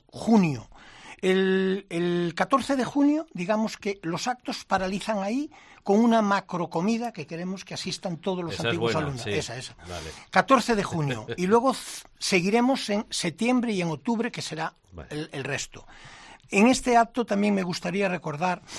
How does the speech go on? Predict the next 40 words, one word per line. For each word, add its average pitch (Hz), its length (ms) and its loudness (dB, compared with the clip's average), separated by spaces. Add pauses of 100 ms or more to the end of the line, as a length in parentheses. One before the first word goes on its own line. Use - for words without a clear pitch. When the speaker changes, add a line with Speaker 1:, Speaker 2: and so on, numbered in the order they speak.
(340)
Speaker 1:
eh, 175 280 -2
las 185 200 -2
asociaciones 214 500 0
de 202 300 0
antiguos 196 340 -4
alumnos, 196 540 -2 (260)
por 147 160 -10
su 151 680 -8 (120)
trabajo, 170 480 -2
por 165 160 -12
su - 140 -10
historia, 190 480 0 (440)
queremos 208 420 4
en 202 100 4
este 202 200 0
momento 196 340 4
también 190 260 2
recordarle 180 720 0 (120)
el 165 100 0
éxito 185 580 -4
de 160 320 -4
que - 80 -8
estamos 202 360 -2
aquí 185 200 -8
gracias 175 420 -8
a 156 60 -6
dos 156 180 -8
compañeros. 131 600 -10 (260)
Antonio 175 420 0
Blanco, 180 440 -2
que 151 100 -10
desgraciadamente 151 680 -8
no 160 120 -4
nos 160 180 -8
acompaña, 165 520 -6 (340)
fue 180 440 -4
un 175 200 0
hombre, 170 460 0
el 180 140 2
hombre 160 460 6